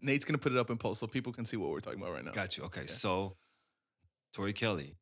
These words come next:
Speaker 1: Yeah.
Speaker 2: twenty,
Speaker 1: <laughs>
Speaker 2: that was twenty, I believe twenty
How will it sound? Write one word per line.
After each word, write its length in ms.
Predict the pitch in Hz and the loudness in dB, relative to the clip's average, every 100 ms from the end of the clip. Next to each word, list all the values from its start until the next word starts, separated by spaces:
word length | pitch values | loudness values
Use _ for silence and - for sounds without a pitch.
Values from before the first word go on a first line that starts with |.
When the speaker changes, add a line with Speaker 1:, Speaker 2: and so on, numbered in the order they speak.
| - | -4
Speaker 1:
Yeah. 120 | 123 | 0
Speaker 2:
twenty, 220 | 101 117 | 4 4
Speaker 1:
<laughs> 500 | 110 90 - - - | 4 4 2 -8 -4
Speaker 2:
that 180 | 104 117 | 2 4
was 260 | 131 117 - - | 4 4 2 0
twenty, 600 | - 110 117 131 135 131 - _ - - _ _ _ - | -2 -2 0 0 -2 -4 -12 _ -14 -14 _ _ _ -4
I 100 | 101 | -2
believe 680 | 110 101 101 117 143 135 - - - - - | -2 -2 0 0 0 -2 -2 0 0 -4 -12
twenty 440 | 113 120 113 110 | -6 -4 -2 -4